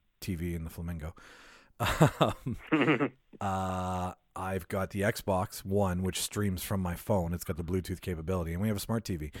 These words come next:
Speaker 1: So I'll stream YouTube, Crave, Netflix, like, wherever. Like, I just like the ability to be like, "Here, grab my phone." I like, I like turning my phone into a remote. Is wh-, I get, I get suckered into that.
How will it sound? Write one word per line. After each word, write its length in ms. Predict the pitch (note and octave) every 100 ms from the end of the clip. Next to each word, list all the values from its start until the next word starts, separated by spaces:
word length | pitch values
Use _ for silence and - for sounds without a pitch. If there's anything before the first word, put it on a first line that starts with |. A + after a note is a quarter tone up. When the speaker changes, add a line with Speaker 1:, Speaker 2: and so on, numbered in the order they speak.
| - -
Speaker 1:
So 240 | - A2 -
I'll 180 | G#2 A#2+
stream 440 | - B2+ A#2 G2
YouTube, 720 | F2+ G2+ - A2 G#2 G#2 A2 _ _ _
Crave, 760 | - - G2 F#2+ F#2+ F2+ F2 - _
Netflix, 840 | F#2 F#2+ F#2 - F#2 F2 - - - -
like, 160 | F#2+
wherever. 480 | - G#2 G2+ F2 C#2+
Like, 120 | F2+ F2
I 160 | G#2
just 200 | G2+ G#2+
like 180 | G#2 F#2+
the 100 | G#2
ability 340 | F2+ F#2 F2+
to 80 | F2
be 120 | E2
like, 200 | F2 F2
"Here, 300 | - A2 E2 C#2+ - -
grab 160 | G2+
my 100 | F#2
phone." 220 | F#2+ G2 E2+
I 60 |
like, 160 | A2 - - - -
I 60 |
like 100 | C3
turning 180 | D#3 E3
my 60 | -
phone 220 | - G2+
into 140 | F#2
a 60 | F2
remote. 400 | D#2+ D#2+ E2 - _
Is 220 | F#2 E2 - F2+
wh-, 200 | F2 E2+
I 80 |
get, 280 | E2+ F2+ -
I 60 | F#2+
get 120 | F2
suckered 300 | - F2 D#2
into 160 | D#2 C#2+
that. 200 | C#2